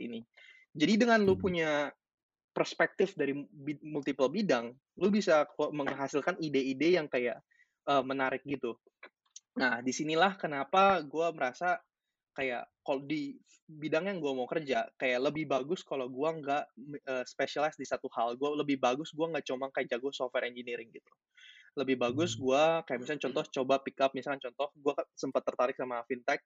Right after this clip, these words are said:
Speaker 1: gua belajar tentang finance, gua belajar tentang
Speaker 2: Ya.
Speaker 1: investment, mmm, terus ada gua tertarik sama kayak, kayak desain kan. Kalau misalnya startup lu harus desain app-nya, bisa segala macem.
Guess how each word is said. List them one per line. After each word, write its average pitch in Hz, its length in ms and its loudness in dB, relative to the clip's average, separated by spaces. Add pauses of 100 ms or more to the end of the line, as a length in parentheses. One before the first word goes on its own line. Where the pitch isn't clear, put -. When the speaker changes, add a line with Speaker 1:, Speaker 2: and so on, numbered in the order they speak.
(120)
Speaker 1:
gua 135 140 4
belajar 120 340 -2
tentang 123 240 -8
finance, 131 520 -2
gua 123 140 -2
belajar 120 220 0 (100)
tentang - 160 -6
Speaker 2:
Ya. - 140 -8
Speaker 1:
investment, 147 460 -4 (760)
mmm, 123 520 -2 (120)
terus 156 360 -2
ada 120 580 2 (1000)
gua 135 180 4
tertarik 131 380 4
sama 127 320 2
kayak, 120 300 2 (180)
kayak 127 200 2
desain 135 420 4
kan. 117 120 -2
Kalau 120 180 2
misalnya 139 240 -6
startup 135 400 0
lu 151 140 0
harus 127 280 0
desain 123 340 -2
app-nya, 139 360 -2
bisa 127 180 -8
segala 123 220 2
macem. 151 300 -4